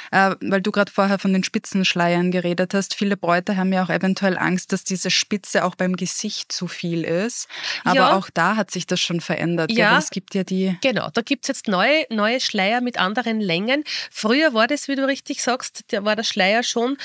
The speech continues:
Speaker 2: von der Stirne weg oder eben von oben weg nach unten rundherum mit Spitze, äh, besetzt. Und mittlerweile gibt es Schleier, die erst so in siebzig, achtzig Zentimeter Länge beginnen,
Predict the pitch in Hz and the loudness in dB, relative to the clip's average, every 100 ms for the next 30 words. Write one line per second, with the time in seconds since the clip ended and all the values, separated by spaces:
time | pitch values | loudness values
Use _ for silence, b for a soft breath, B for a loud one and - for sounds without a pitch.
0 | B B - 226 220 214 - 254 294 294 | B B -4 0 0 0 0 2 2 2
1 | 254 277 240 214 226 220 220 220 B - | 2 0 -2 0 -2 -2 -2 -4 B -4
2 | 226 226 208 262 277 240 233 - 226 - | 0 0 0 -2 -2 0 -2 0 -4 0
3 | 269 294 - 277 254 247 285 - 240 262 | 0 0 0 0 0 0 0 -2 -2 0
4 | 302 311 - 302 - - 302 294 B B | 0 0 -2 -4 -6 0 2 0 B B
5 | - 262 262 277 - 220 - - - 247 | 2 2 4 0 2 2 2 0 0 2
6 | 269 302 285 220 196 262 - 285 - - | 0 2 2 4 4 2 0 -4 -2 0
7 | - - 160 190 262 B B B - 269 | 0 2 2 4 2 B B B 2 2
8 | - 208 - - 233 208 202 277 - 269 | 4 2 0 -4 0 0 0 -4 -4 -4
9 | - - - 254 - 226 208 220 202 190 | -2 -4 -4 -4 -2 -2 -2 0 0 0
10 | 196 190 202 302 294 277 269 285 294 | 0 2 2 2 0 0 2 4 4